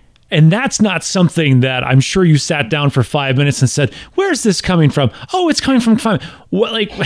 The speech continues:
<laughs> when did you put the pieces together that, that, this childhood trauma that you had had, this illness, this, you know, this, this, you almost had, you know, walking was hard for you.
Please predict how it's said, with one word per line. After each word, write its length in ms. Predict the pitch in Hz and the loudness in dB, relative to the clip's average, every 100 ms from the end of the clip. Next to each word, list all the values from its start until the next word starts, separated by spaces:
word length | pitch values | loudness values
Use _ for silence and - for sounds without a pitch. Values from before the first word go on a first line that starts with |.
| 123 - - | -4 -6 -18
<laughs> 400 | - - - - | -20 -18 -18 -6
when 320 | - 151 254 330 | 0 2 2 2
did 240 | 262 120 | 2 2
you 140 | 202 | 2
put 280 | 202 208 202 | 4 2 2
the 80 | 156 | 2
pieces 560 | - - 175 - 147 - | 2 2 2 2 0 2
together 640 | 143 120 127 117 113 107 - - - | 0 2 0 0 0 -2 -4 -20 -6
that, 340 | 143 110 117 101 | -2 0 -2 -2
that, 600 | 156 156 139 - - - - - | -4 -4 -6 -8 -10 -12 -18 -4
this 140 | 147 135 | -2 -2
childhood 640 | - 180 185 196 151 147 | -4 -4 -2 0 2 2
trauma 720 | 113 - 175 156 156 135 101 92 _ _ _ _ - | 0 -2 -2 0 2 2 2 -2 _ _ _ _ -2
that 120 | 135 | 0
you 200 | 131 143 | 2 2
had 100 | 131 | 2
had, 400 | 110 151 143 120 | 0 -2 0 2
this 200 | 117 - | 0 0
illness, 600 | 202 190 208 156 110 - | -2 2 4 4 2 -2
this, 340 | 135 127 - - - - - - | 0 0 -2 -8 -12 -16 -18 -4
you 120 | 147 | 0
know, 80 | 139 | 2
this, 240 | 139 - | 2 0
this, 340 | - 147 - 185 | 0 0 0 -6
you 240 | 170 180 | -4 -2
almost 260 | 180 185 - | 0 0 0
had, 380 | 175 160 143 - | -2 -2 -2 -6
you 600 | - - - 175 190 143 | -14 -14 -8 -4 0 2
know, 220 | 131 143 175 120 117 | 0 -2 -2 0 2
walking 560 | 156 208 208 202 156 | 2 -2 -2 2 4
was 140 | 135 127 | 4 0
hard 380 | 151 143 131 113 | -2 -2 -2 -2
for 280 | - 135 135 | -2 0 0
you. 300 | 117 110 | 0 0